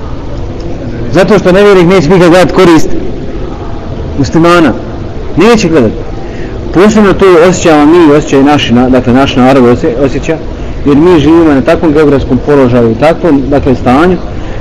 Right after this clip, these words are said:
gdje nam se nameću za predstavnike nemuslimani. Kad govorimo ovdje, govorimo nacionalno osnovu. Dakle, ne musliman, bošnjak, ovako, onako, vi znate šta ja ovdje da kažem, ali smije reći, ne može ti biti vlah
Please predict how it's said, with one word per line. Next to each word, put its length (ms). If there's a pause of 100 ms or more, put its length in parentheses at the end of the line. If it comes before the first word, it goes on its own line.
gdje 200
nam 160
se 180
nameću 380 (140)
za 140
predstavnike 720 (680)
nemuslimani. 720 (960)
Kad 120
govorimo 460
ovdje, 160
govorimo 300
nacionalno 520
osnovu. 280 (600)
Dakle, 240
ne 120
musliman, 440
bošnjak, 460
ovako, 280
onako, 320 (680)
vi 60
znate 280
šta 140
ja 140
ovdje 160
da 80
kažem, 280
ali 120
smije 280
reći, 220 (380)
ne 120
može 180
ti 100
biti 180
vlah 240